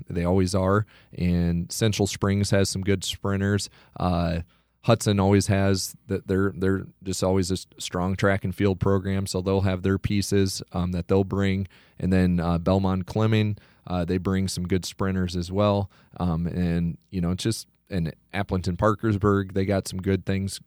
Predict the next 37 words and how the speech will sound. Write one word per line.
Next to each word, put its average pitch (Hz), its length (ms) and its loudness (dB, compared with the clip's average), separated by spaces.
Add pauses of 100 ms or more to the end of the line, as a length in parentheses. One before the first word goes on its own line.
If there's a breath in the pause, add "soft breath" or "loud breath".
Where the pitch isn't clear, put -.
(140)
uh, 87 220 -2
going 98 340 0
over 95 180 0
there 98 320 2
as 90 140 0
well. 95 480 4
Um, 85 240 0
they 90 80 -2
got 90 180 -2
some 90 160 -4
young 92 240 2
kids 98 300 0
that 92 120 2
are 87 120 2
really, 92 420 0 (300 loud breath)
um, 85 320 -2 (100)
starting 95 440 -4
to 92 80 -2
excel 90 440 0
as 85 140 -4
well. 98 360 0 (300 loud breath)
Um, 90 160 -4
so, 92 160 -4
th-, 95 180 -8
you 98 140 -4
know, 104 180 0
in 104 140 -2
certain 156 320 -2
events, 113 340 2
it's - 120 -10
gonna 113 160 -2
be 104 140 2
a - 20 2
dogfight. 104 640 0
In 101 60 -10
certain - 280 -4
events, 98 420 0